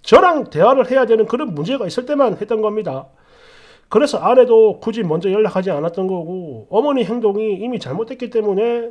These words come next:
저 역시 이런 걸 가지고 뭐 문제 삼지는 않았어요. 당연한 거죠. 그래서 작은 트러블도 없었습니다. 또 아기가 태어났을 때, 아니 아기가 어렸을 때 어머니 집에 먼지가 오지게 많고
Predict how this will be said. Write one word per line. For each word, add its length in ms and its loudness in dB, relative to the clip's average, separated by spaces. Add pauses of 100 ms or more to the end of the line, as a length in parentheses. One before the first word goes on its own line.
저 120 -6
역시 280 -2
이런 180 2
걸 140 2
가지고 560 -4
뭐 160 -14
문제 180 -6
삼지는 320 -4
않았어요. 500 -6
당연한 380 0
거죠. 380 4 (260)
그래서 260 -4
작은 260 -4
트러블도 400 -2
없었습니다. 540 -8 (560)
또 160 4
아기가 340 6
태어났을 560 2
때, 580 -4
아니 280 0
아기가 320 0
어렸을 400 0
때 460 0
어머니 380 -2
집에 360 -4
먼지가 400 0
오지게 320 2
많고 640 -2